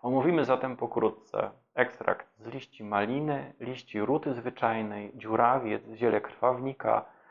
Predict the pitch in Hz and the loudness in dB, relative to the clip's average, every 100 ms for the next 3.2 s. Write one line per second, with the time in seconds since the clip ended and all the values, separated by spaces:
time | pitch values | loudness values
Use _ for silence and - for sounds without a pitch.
0 | - _ - 131 - 113 110 - 117 139 | -20 _ 2 8 8 8 2 2 4 4
1 | - 147 185 165 127 113 110 110 110 110 | 4 2 2 2 2 8 8 8 4 0
2 | 147 123 117 117 - 107 - 110 98 104 | -8 2 4 4 2 -2 -2 -8 0 4
3 | 104 | 4